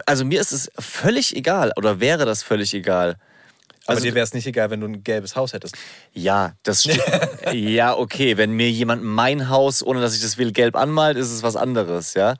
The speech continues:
Speaker 2: Ja, oder du ziehst in ein Haus und es ist gelb
Speaker 1: Ja.
Speaker 2: und es war ein super Preis, dann würdest du aber immer denken, so, „Oh, das ist aber immer noch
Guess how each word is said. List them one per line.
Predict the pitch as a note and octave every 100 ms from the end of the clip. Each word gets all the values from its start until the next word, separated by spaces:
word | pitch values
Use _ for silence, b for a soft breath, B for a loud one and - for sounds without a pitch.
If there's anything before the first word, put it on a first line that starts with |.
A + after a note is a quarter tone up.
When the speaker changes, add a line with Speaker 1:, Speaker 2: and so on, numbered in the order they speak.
| -
Speaker 2:
Ja, | G#2+
oder | A#2+ B2
du | A#2+ A#2+ G#2 _
ziehst | - - F3 D3
in | A#2
ein | A2 G#2
Haus | A#2 A#2+ D#3 F3+ - - _ _ -
und | B2
es | A#2+
ist | C3 -
gelb | C#3 C#3 C#3+
Speaker 1:
Ja. | B2 B2 - - _
Speaker 2:
und | C3
es | B2
war | C3+
ein | C3
super | B2 D3+ B2+
Preis, | - C#3+ C#3
dann |
würdest | C3 B2
du |
aber | C3
immer | C#3
denken, | C#3 C#3
so, | A#2
„Oh, | -
das | - -
ist | -
aber | G#2 A2+
immer | A#2+
noch | C3